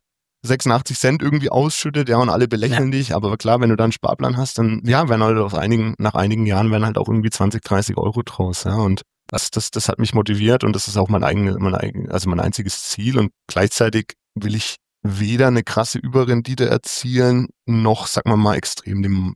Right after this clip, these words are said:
Speaker 1: dem Markt hinterherlaufen und, ähm, ich möchte auf jeden Fall auch ruhig schlafen,
Speaker 2: Mhm.
Speaker 1: äh, im Endeffekt und will aber gleichzeitig auch den Spieltrieb so ein bisschen bedienen, ja. Deswegen, ja,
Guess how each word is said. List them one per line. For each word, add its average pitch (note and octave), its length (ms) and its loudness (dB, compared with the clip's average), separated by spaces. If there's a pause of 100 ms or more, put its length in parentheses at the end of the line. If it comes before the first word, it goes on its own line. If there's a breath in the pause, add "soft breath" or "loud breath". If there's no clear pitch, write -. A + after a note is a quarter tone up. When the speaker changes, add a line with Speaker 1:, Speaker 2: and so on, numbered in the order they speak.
Speaker 1:
dem G2 100 2
Markt F2+ 440 0
hinterherlaufen F#2+ 1000 2
und, F#2 440 -2 (340)
ähm, F#2+ 160 0
ich F#2+ 80 -6
möchte G#2+ 200 0
auf F#2+ 60 -2
jeden G#2+ 120 2
Fall A2 240 2
auch G2 180 -4
ruhig A2 160 -4
schlafen, A2 600 -2 (600)
Speaker 2:
Mhm. A#2 100 2
Speaker 1:
äh, A2 260 4
im A2 140 2
Endeffekt A2+ 540 0
und G2 580 -2
will A2+ 140 2
aber A2 140 0
gleichzeitig G2+ 560 0
auch G2 120 -4
den F#2 120 -4
Spieltrieb A2+ 560 -6
so - 140 -4
ein F#2 80 0
bisschen F2 240 -6
bedienen, F2+ 440 -4
ja. G#2+ 320 -2
Deswegen, G#2+ 760 2 (480)
ja, G2+ 160 4